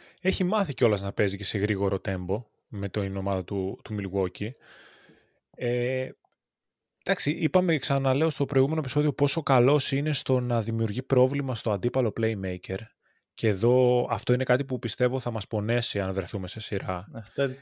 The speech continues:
Speaker 2: θα,
Speaker 1: Γιατί
Speaker 2: το επόμενο πράγμα
Speaker 1: δεν,
Speaker 2: που θέλω να πω.
Speaker 1: δεν βλέπω το Lillard αυτή τη στιγμή που μπορεί να πάει να παίξει άμυνα. Όσο και να είπα στο προηγούμενο επεισόδιο ότι πιστεύω ότι θα κάνει ένα step up αμυντικά, δεν μπορεί να κάνει απέναντι σε αυτούς τους παίκτες step up αμυντικά.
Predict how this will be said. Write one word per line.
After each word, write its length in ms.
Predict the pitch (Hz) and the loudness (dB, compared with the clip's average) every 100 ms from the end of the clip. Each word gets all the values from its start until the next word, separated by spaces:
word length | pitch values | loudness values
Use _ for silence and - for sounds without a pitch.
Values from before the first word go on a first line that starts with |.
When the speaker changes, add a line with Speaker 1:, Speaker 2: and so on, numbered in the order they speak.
| - | -6
Speaker 2:
θα, 100 | 123 | -2
Speaker 1:
Γιατί 360 | 110 107 139 | 0 2 2
Speaker 2:
το 60 | 151 | 2
επόμενο 340 | 120 139 135 | 0 0 -2
πράγμα 180 | 123 131 | 0 2
Speaker 1:
δεν, 80 | 170 | 2
Speaker 2:
που 60 | 165 | 2
θέλω 160 | 139 | 0
να 140 | 127 117 | 0 -4
πω. 400 | 123 131 127 - - - - - | -2 -2 -2 -10 -14 -14 -14 -6
Speaker 1:
δεν 180 | 139 | 0
βλέπω 320 | 147 165 147 139 | 4 6 6 4
το 120 | 131 | 6
Lillard 380 | 117 113 101 95 | 6 4 2 0
αυτή 180 | 98 104 | -6 -8
τη 60 | |
στιγμή 500 | - 95 95 95 98 _ _ _ _ - | -8 -8 -6 -6 -8 _ _ _ _ 0
που 140 | 120 | 0
μπορεί 260 | 101 104 95 | 4 2 0
να 120 | 90 | -4
πάει 160 | 98 | -4
να 100 | 95 | -6
παίξει 300 | 95 95 - | -8 -10 -8
άμυνα. 460 | 95 87 82 85 87 _ - - _ - | -8 -10 -12 -14 -16 _ -20 -20 _ 4
Όσο 300 | 120 131 - | 6 6 4
και 160 | 135 131 | 0 -2
να 380 | 120 113 104 104 | 0 0 0 -2
είπα 380 | 127 113 - 117 | -4 -4 -2 -2
στο 140 | - | -2
προηγούμενο 460 | 107 107 101 113 110 | -2 0 0 -2 -4
επεισόδιο 480 | 107 101 113 113 110 | -6 -4 0 0 -2
ότι 140 | 104 | -6
πιστεύω 340 | 98 - 120 123 | -8 -2 0 0
ότι 100 | - | -4
θα 120 | 107 | -4
κάνει 220 | 120 123 | -2 -2
ένα 120 | 113 - | -4 -6
step 200 | 98 98 | -4 -4
up 40 | 95 | -4
αμυντικά, 560 | 98 95 95 98 101 120 _ _ | -6 -8 -4 -2 -2 -4 _ _
δεν 180 | 117 135 | 2 2
μπορεί 340 | 120 131 123 131 | 6 6 6 4
να 100 | 113 | 0
κάνει 280 | 107 101 | -2 -2
απέναντι 320 | 95 104 95 - | -4 -6 -6 -10
σε 80 | |
αυτούς 200 | 107 101 | -12 -10
τους 140 | - - | -10 -6
παίκτες 300 | 98 101 - | -6 -6 -10
step 200 | 101 104 | -6 -4
up 60 | 98 | -4
αμυντικά. 520 | 98 95 - 92 | -6 -12 -8 -8